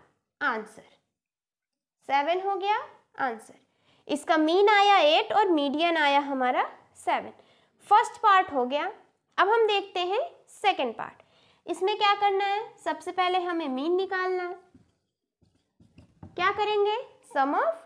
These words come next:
all observation, जितने ऑब्जर्वेशन है सबको ऐड करना है। यहाँ पर हो जाएगा इलेवन प्लस फ़ाइव प्लस टू प्लस एट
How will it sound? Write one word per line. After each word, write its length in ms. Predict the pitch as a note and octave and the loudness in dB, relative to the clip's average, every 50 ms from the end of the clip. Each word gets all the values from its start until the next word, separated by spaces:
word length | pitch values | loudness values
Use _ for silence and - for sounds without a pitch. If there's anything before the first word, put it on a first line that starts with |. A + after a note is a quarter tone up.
| - - - | -6 2 4
all 200 | - B4 A#4+ B4 | 4 6 6 4
observation, 680 | B4 A4 A4 A#4 G#4 G4+ G4+ G4+ G4 G4+ G#4 G#4 F#4 D4+ | 2 0 -2 -4 -4 -2 -4 -6 -6 -8 -10 -10 -8 -10
जितने 320 | C#4+ C4+ - D#4+ F4 F4 | -12 -8 -8 -6 -6 -4
ऑब्जर्वेशन 600 | F4 E4+ D4+ D#4+ F4 D#4+ D#4+ E4+ E4+ E4 F4+ E4+ | -6 -6 -6 -6 -8 -6 -6 -8 -6 -6 -4 -6
है 60 | D#4+ C#4 | -6 -6
सबको 340 | D4+ C4+ A#3 - - A#3 | -8 -10 -10 -8 -6 -4
ऐड 220 | A#3+ C4 D4+ C#4+ D4+ | -2 -2 -2 -4 -4
करना 280 | - E4 D#4 D#4 D#4 | -6 -4 -4 -4 -4
है। 120 | D#4 D#4 D#4 - _ _ _ _ _ _ _ _ _ _ _ - _ _ _ _ _ - | -6 -10 -14 -16 _ _ _ _ _ _ _ _ _ _ _ -20 _ _ _ _ _ -4
यहाँ 180 | C#4+ D4 D#4+ E4+ | -2 0 0 0
पर 160 | - G4+ G4+ | 0 2 2
हो 60 | G4+ G4+ | 2 2
जाएगा 280 | G4 G4 G4 G4 G#4 | 2 0 0 0 0
इलेवन 500 | G4+ F#4 D#4+ D4 B3+ B3+ C4 D4 F4 A4 A#4 - | 0 0 0 0 0 0 0 0 0 0 0 0
प्लस 320 | F4+ E4 E4 D#4+ - - | -2 -2 -2 -2 -6 -8
फ़ाइव 340 | - D4 A#3+ A#3 B3 D#4 F#4+ - - - | -8 -4 -2 -2 -2 -2 -4 -8 -10 -10
प्लस 300 | - D4+ D4 C#4+ C#4+ - - - | -6 -4 -4 -4 -6 -8 -12 -8
टू 160 | C#4+ C4+ C#4 E4+ F#4 - - _ - - | -6 -6 -6 -6 -8 -10 -16 _ -14 -6
प्लस 300 | E4+ F4+ G4+ F#4+ F#4+ - - | -2 -2 -2 -2 -4 -6 -6
एट 300 | D4+ C#4 B3+ C4+ - - | -6 -4 -4 -6 -8 -12